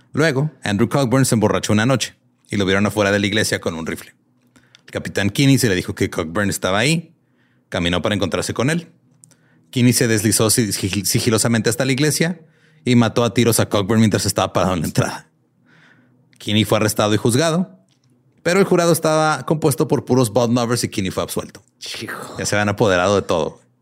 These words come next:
Speaker 1: Ahora los Bald Novers se estaban convirtiendo exactamente en aquello que juraron destruir. El asesinato de Cockburn dio a los que se oponían a los Bald Novers el coraje para levantarse. Se formó como grupo de oposición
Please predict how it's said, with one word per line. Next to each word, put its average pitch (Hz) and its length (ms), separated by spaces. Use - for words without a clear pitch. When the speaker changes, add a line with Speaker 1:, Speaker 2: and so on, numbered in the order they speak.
Speaker 1:
Ahora 120 180
los 135 180
Bald 135 200
Novers 151 260
se 113 60
estaban 135 240
convirtiendo 139 520
exactamente 135 540
en 131 80
aquello 117 380
que - 80
juraron 95 360
destruir. 82 480
El 110 120
asesinato 110 440
de 127 80
Cockburn 143 640
dio 107 220
a 113 60
los 113 180
que 123 100
se 113 100
oponían 104 340
a 113 60
los 101 180
Bald 113 160
Novers 127 340
el 104 140
coraje 90 320
para 101 160
levantarse. 110 600
Se - 160
formó 98 340
como 110 200
grupo 104 280
de 113 60
oposición 156 720